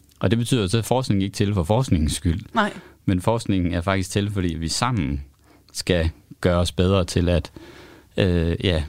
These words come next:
Speaker 1: løse nogle udfordringer og, øh, sætte en retning og, og, og, og finde nogle midler til, øh, øh, hvordan vi kan, kan nå de mål. Og man kan tænke lidt det samme med forskningsformidlingen. Det er heller ikke til for at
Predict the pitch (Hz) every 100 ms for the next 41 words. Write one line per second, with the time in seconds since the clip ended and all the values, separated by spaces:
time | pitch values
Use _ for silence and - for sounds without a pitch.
0 | - 107 110 95 92 104 104 95 90 -
1 | 87 80 - 78 73 - - - - 87
2 | - 107 90 82 104 104 85 85 - 78
3 | 76 - 104 92 82 - 85 73 - -
4 | - - - - - 104 107 101 101 87
5 | 92 104 80 78 87 85 85 92 78 78
6 | 76 73 - 95 - 90 85 90 90 87
7 | 76 - 95 95 87 90 90 87 73 73
8 | - - _ 98 101 92 113 110 107 104
9 | 101 101 98 104 87 - 90 101 87 76
10 | 78 92 92 95 90 - 101 101 82